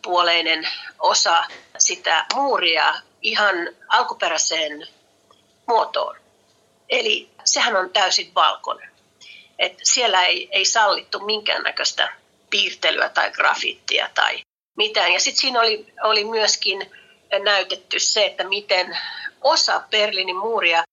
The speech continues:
siellä oli semmoinen kaksoismuuri myöskin. Ja oli vartiotornit, joista sitten kytättiin näitä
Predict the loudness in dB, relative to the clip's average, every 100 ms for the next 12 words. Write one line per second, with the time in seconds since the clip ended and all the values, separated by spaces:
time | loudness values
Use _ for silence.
0 | _ _ _ _ _ 0 2 2 2 2
1 | 2 2 2 2 0 0 0 0 0 2
2 | 2 2 0 -2 -8 -8 -6 -6 -4 -4
3 | -4 -10 _ -2 0 2 0 -4 -10 -12
4 | -20 _ 0 2 4 4 2 2 2 2
5 | 0 -2 -2 0 2 2 -2 -4 -2 -2
6 | 0 0 0 0 -2 -4 -2 -2 -2 -12
7 | -16 _ _ _ _ _ -10 -4 -4 -4
8 | -4 -4 -4 -8 _ _ _ -2 0 0
9 | -2 0 0